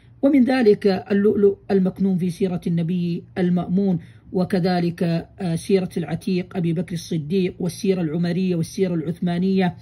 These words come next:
وكذلك سيرة أبي تراب علي بن أبي طالب رضي الله عنه وأرضاه، وكذلك كتاب خصائص النبي صلى الله عليه وسلم. آه، ومعنا اليوم هذا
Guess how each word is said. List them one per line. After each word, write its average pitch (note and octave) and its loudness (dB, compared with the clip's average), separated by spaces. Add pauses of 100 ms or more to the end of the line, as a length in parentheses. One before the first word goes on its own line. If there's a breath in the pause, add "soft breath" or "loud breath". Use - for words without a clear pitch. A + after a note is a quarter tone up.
(380 loud breath)
وكذلك F#3+ 2
سيرة F#3 0 (160)
أبي F3+ 0
تراب E3+ -2
علي F3 -2
بن E3 -2
أبي E3+ -4
طالب F3 0
رضي F3 -4
الله E3+ 0
عنه F3 0
وأرضاه، F3 0
وكذلك G#3+ 0
كتاب G#3 -4
خصائص F#3 -4 (460 loud breath)
النبي F3+ 0
صلى F#3+ -2
الله F3+ 0
عليه F3+ 0 (100)
وسلم. G3 2 (580 loud breath)
آه، G3+ 4
ومعنا C4+ 6
اليوم B3 4
هذا A#3+ 4